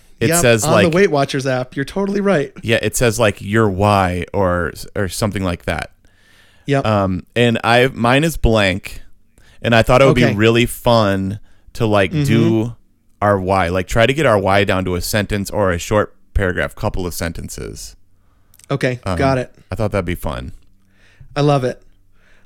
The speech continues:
Speaker 2: Um, okay, that's an assignment for the two of us. If people want to, they can do it too. They don't have to be on Weight Watchers, but we love
Speaker 1: Sure.
Speaker 2: hearing, I mean, this is what we love, right? We love hearing people's
Speaker 1: Yeah.
Speaker 2: reasoning and whys and,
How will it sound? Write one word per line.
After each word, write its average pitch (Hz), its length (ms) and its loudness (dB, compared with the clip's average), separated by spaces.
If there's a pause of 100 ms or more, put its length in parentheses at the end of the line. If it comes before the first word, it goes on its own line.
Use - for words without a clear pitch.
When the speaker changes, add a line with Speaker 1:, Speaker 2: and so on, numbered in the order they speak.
Speaker 2:
Um, 139 440 0 (400)
okay, 135 300 -2 (240)
that's 143 180 -4
an 156 80 -4
assignment 151 360 0
for 147 120 0
the 139 80 0
two 156 180 0
of 135 100 2
us. 135 200 0
If 135 140 -4
people 180 320 0
want 139 260 -2
to, 165 120 0
they 147 140 0
can 143 140 -4
do 135 140 0
it 135 80 0
too. 147 120 -4
They 143 120 2
don't 151 140 0
have 143 140 -2
to 143 80 -2
be 131 140 -2
on 123 160 -4
Weight 131 140 0
Watchers, 139 400 -2
but 131 160 -2
we 151 180 0
love 156 180 4
Speaker 1:
Sure. - 60 2
Speaker 2:
hearing, 139 360 0 (400)
I 147 40 -4
mean, 143 140 -2
this 147 160 -2
is 127 300 -6
what 127 200 -4
we 139 80 -4
love, 139 300 -10
right? 156 260 -10
We 139 100 -2
love 131 320 -2 (100)
hearing 143 300 -4
people's 135 500 -2 (360)
Speaker 1:
Yeah. 127 160 0
Speaker 2:
reasoning 160 540 2
and 131 200 -2
whys 143 540 2
and, 127 280 -6